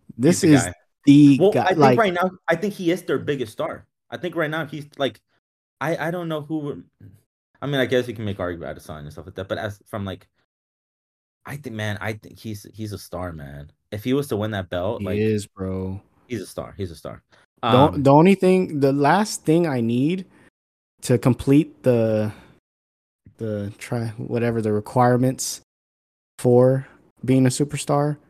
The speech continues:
Speaker 1: is for some casual to be like, "Hey, bro, you gonna watch Charles Oliveira fight? Or isn't Charles Oliveira fighting that one fighter?" I need a casual to
Speaker 2: Bro,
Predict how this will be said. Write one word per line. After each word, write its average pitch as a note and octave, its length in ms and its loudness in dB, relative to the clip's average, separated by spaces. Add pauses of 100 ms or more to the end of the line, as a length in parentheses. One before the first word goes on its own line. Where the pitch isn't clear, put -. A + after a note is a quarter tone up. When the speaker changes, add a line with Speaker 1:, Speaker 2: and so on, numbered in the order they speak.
(580)
Speaker 1:
is A2+ 160 -2
for - 300 -4
some A#2+ 200 -2
casual A2+ 460 -2
to G#2 80 -2
be A2 140 -2
like, G#2 260 -2
"Hey, C#3+ 180 -2
bro, C#3 220 -2
you D#3 120 -2
gonna E3+ 180 2
watch D#3+ 240 -2
Charles D#3+ 260 2
Oliveira D#3 420 2
fight? A#3 360 -6 (1200)
Or B2+ 300 -2 (220)
isn't F3+ 180 2
Charles G3 280 4
Oliveira F#3+ 400 2
fighting A3+ 340 -2
that E3 120 -2
one G#3 180 -4
fighter?" A#2+ 420 -4 (120)
I C#3 140 4
need F#3 160 8
a D3+ 40 8
casual C#3+ 800 6 (1120)
to B2+ 400 6
Speaker 2:
Bro, C#3+ 200 4